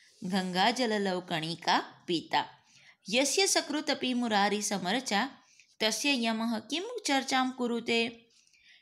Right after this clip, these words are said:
એટલે એના શબ્દાર્થ જોઈએ, કિશ્ચિત એટલે કંઈક થોડુંક, અધિતા એટલે અધ્યયન કરેલું, ભણેલું. ગંગાજળ લવકણિકા એટલે કે ગંગાજળનું ટીપું. સકૃતપી એટલે એકવાર પણ.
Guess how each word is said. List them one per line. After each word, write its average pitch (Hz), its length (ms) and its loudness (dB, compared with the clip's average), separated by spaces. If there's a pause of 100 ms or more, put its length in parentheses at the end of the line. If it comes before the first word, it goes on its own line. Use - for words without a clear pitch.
(160)
એટલે 170 240 -4
એના 175 320 -6
શબ્દાર્થ 185 440 0
જોઈએ, 202 200 0
કિશ્ચિત 202 500 -4
એટલે 170 260 -6
કંઈક 175 360 -4
થોડુંક, 180 560 -6 (360)
અધિતા 190 460 0 (560)
એટલે 160 180 -4
અધ્યયન 190 480 0
કરેલું, 208 400 0
ભણેલું. 180 680 -2 (220)
ગંગાજળ 208 640 2
લવકણિકા 208 840 0 (640)
એટલે 160 220 -2
કે 165 160 -2
ગંગાજળનું 165 840 -2 (400)
ટીપું. - 440 0 (960)
સકૃતપી 226 800 -2 (580)
એટલે 202 180 0
એકવાર 180 720 2
પણ. 139 200 -8